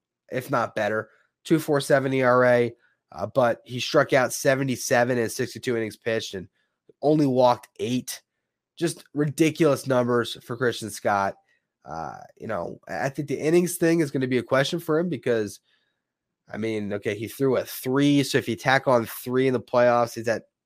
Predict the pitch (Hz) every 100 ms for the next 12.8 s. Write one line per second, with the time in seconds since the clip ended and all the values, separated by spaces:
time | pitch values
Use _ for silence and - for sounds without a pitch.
0 | - 113 131 127 117 113 113 123 120 120
1 | 117 - 120 - 120 110 - 117 107 110
2 | 117 113 117 113 - _ _ _ _ _
3 | _ _ 127 - 123 117 127 117 120 117
4 | 127 135 139 139 - - _ _ _ _
5 | _ 127 139 156 135 139 123 131 139 123
6 | 117 110 - 135 131 123 120 120 123 120
7 | 120 113 110 113 107 98 95 110 120 -
8 | 131 143 170 170 160 - 170 165 160 156
9 | 143 - _ _ _ _ - 135 147 143
10 | 147 - - 147 143 113 135 135 127 123
11 | 113 120 117 120 110 - 120 117 - 120
12 | 131 120 95 120 117 120 120 117